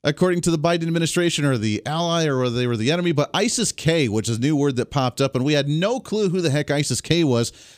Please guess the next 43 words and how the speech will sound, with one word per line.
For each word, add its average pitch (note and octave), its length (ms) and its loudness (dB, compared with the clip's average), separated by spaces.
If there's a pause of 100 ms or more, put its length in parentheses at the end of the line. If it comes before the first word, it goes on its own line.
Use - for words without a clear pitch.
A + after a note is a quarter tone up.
against C#3 360 0
the C#3 80 0
Taliban, D#3+ 640 2
and A#2+ 100 0 (240)
one D#3 300 2
of G#3+ 80 0
them G3 120 2
was F#3+ 200 0
a C#3+ 80 2
friend, F#3+ 480 0
one F3+ 160 2
of F#3 100 -2
them D#3 140 0
was C3+ 180 -2
an G#2+ 140 -2 (100)
ally, F3+ 480 0
one E3 240 0
was D#3 140 -2
helping D3 340 0
us B2 100 -2
actually C3 360 -2
get C3+ 200 0
out D#3 260 2
and, B2+ 200 -2
and C3 160 0
preserve B2+ 400 -2
all B2 100 2
the A2 220 -2
air D#3+ 220 0
bases, D3 500 0
which A2+ 220 -2 (360)
didn't C#3 300 0
work D3+ 240 0
because C3 300 0
we B2 80 2
still C3+ 180 2
had B2+ 100 2
bombings C3 360 2
at B2 100 0
the A2 140 2
air E3+ 100 2
bases, D#3+ 460 0
but B2+ 180 0